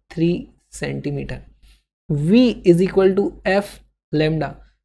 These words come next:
फ्रीक्वेंसी की वैल्यू है एट हंड्रेड into lambda की वैल्यू आई है फ़ोर्टी थ्री सेंटीमीटर। तो इससे हमारा आंसर कितना आ जाता है? ये आ जाता है थ्री फ़ोर्टी फ़ोर meter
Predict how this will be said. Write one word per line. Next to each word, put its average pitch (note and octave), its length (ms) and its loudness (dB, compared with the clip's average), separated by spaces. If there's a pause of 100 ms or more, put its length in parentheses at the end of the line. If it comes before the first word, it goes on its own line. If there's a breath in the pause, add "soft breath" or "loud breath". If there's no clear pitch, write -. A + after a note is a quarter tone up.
(140)
फ्रीक्वेंसी G3 420 4
की G#3 100 2
वैल्यू G3 280 4
है G3 120 2 (220)
एट G3+ 300 6 (200)
हंड्रेड E3+ 480 0 (400)
into D#3+ 320 2
lambda E3+ 360 2
की F#3 80 2
वैल्यू E3+ 260 2
आई E3+ 120 2
है E3+ 200 0
फ़ोर्टी F3 600 -4 (100)
थ्री F#3+ 260 -2
सेंटीमीटर। D3 640 -4 (400 soft breath)
तो E3 60 -4
इससे - 240 -4
हमारा D#3+ 240 0
आंसर D#3 460 -4
कितना D#3+ 260 -2
आ D#3 40 -2
जाता D#3 240 0
है? D#3+ 60 2
ये D#3 80 2
आ D#3 40 0
जाता D#3 220 0
है F3 100 -2 (120)
थ्री F3 520 0 (500)
फ़ोर्टी D#3 420 0
फ़ोर E3 600 -2 (380)
meter D3 480 -4